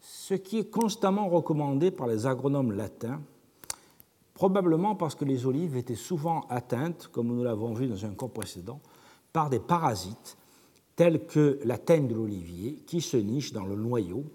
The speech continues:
et donne un mauvais goût à l'olive lorsqu'on l'écrase. Nous savons désormais que pour des olives saines, broyer le noyau n'a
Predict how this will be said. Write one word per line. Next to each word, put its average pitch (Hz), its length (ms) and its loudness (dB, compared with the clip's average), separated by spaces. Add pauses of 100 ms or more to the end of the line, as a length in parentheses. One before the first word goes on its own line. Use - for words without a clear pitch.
(400)
et 139 120 -2
donne 135 340 4 (500)
un 107 80 -6
mauvais 139 320 4
goût 104 300 -4 (600)
à 135 120 0
l'olive 123 340 0
lorsqu'on 120 380 0
l'écrase. 90 560 -8 (880)
Nous 131 80 0
savons 135 320 4
désormais 123 560 2
que 131 140 -2
pour 113 320 -2
des 107 220 0
olives 113 340 0
saines, 151 440 0 (600)
broyer 135 420 4
le 117 140 4
noyau 104 460 0
n'a 113 160 -2